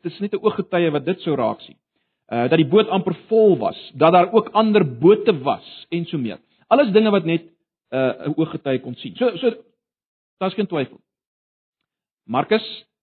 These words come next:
kry sy materiaal by Petrus en hy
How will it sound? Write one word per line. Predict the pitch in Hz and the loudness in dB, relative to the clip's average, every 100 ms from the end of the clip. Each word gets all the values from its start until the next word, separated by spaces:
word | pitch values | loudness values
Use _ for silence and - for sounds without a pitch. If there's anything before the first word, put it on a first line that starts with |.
| _ _ _ 147 | _ _ _ -4
kry | 160 170 | -4 0
sy | 175 170 165 - _ _ | 0 2 0 -6 _ _
materiaal | 151 160 143 117 120 123 123 _ _ _ _ 113 | -10 -6 -2 0 0 -2 -4 _ _ _ _ _
by | 110 110 | -10 -10
Petrus | - 196 185 185 - - - _ _ _ _ _ _ | -2 -2 0 -4 -4 -12 -20 _ _ _ _ _ _
en | |
hy | 113 | -14